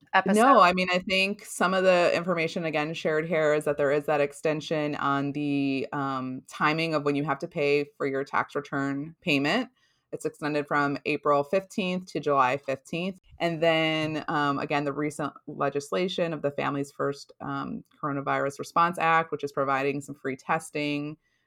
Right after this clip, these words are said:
Speaker 2: for those suffering and additional paid emergency sick leave.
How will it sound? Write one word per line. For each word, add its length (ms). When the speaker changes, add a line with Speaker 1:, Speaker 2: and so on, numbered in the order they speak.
Speaker 2:
for 120
those 240
suffering 680
and 440
additional 640
paid 340
emergency 500
sick 280
leave. 340